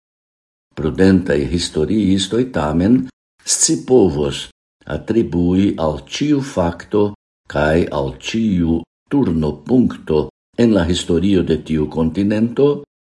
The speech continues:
la ĝustan gravecon kaj signifon.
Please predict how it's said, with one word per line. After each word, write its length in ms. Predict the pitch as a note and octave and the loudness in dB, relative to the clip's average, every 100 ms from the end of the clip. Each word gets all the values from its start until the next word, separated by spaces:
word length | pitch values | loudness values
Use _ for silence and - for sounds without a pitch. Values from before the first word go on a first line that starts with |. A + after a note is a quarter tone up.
| _ _ - | _ _ -6
la 200 | F2 D2+ | -4 -4
ĝustan 680 | - B2+ D3+ - - C3+ C3+ | -2 0 0 -2 -4 -2 0
gravecon 920 | A#2+ C3 G2+ E2 E2+ - F#2+ F#2 G2 - _ _ - | 0 -2 -2 -2 -2 -4 -2 -2 -2 -6 _ _ -4
kaj 160 | G2+ | -2
signifon. 840 | F#2+ - F2 - C#2 - A1+ A#1 G#1 | -2 -4 -6 -4 -4 -4 -8 -8 -8